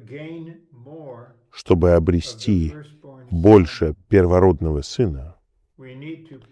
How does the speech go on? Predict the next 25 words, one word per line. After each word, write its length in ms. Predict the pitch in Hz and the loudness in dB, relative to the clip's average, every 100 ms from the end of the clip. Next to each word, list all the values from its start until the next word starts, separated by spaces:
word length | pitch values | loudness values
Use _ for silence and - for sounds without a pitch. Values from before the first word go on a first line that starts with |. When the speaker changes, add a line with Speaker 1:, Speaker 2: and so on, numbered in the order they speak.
| _ | _
Speaker 1:
praise 340 | 143 160 151 92 | -20 -18 -12 -2
Speaker 2:
нам 300 | 92 92 92 | 2 4 4
нужно 320 | 95 90 87 | 2 2 -2
Speaker 1:
the 20 | 82 | -4
Father. 20 | |
Speaker 2:
хвалить 760 | - 85 87 85 87 - - - | -4 2 4 4 0 -4 -12 -2
Отца. 720 | 92 87 - - 107 71 - _ _ _ _ _ _ _ _ _ _ _ _ _ _ | -2 -2 -8 -4 -4 -4 -14 _ _ _ _ _ _ _ _ _ _ _ _ _ _
Speaker 1:
Now 240 | 123 185 | -20 -20
the 160 | 190 143 | -20 -20
point 380 | 131 147 127 | -20 -20 -20
is 320 | 110 123 143 _ _ _ _ _ | -20 -20 -20 _ _ _ _ _
that 220 | 127 113 | -20 -20
the 80 | 113 _ | -20 _
Father 380 | 147 151 151 135 | -18 -14 -14 -16
wants 320 | 131 131 120 | -20 -20 _
us 120 | 131 _ _ | -20 _ _
to 180 | 117 113 _ _ | -20 -20 _ _
Speaker 2:
Отец 460 | 104 - 110 127 | -10 -4 -4 -4
хочет, 460 | - 98 90 113 - | -6 -4 -4 -4 -8
Speaker 1:
experience 500 | 151 165 160 127 139 _ _ | -14 -16 -16 -18 -20 _ _
Speaker 2:
чтобы 300 | - 196 120 | -2 0 2
мы 180 | 85 90 | 2 0
переживали 880 | 90 92 87 85 78 98 123 80 73 | 0 0 0 -2 0 2 2 -2 -6
Speaker 1:
firstborn 120 | - | -16
son 180 | - - | -20 -20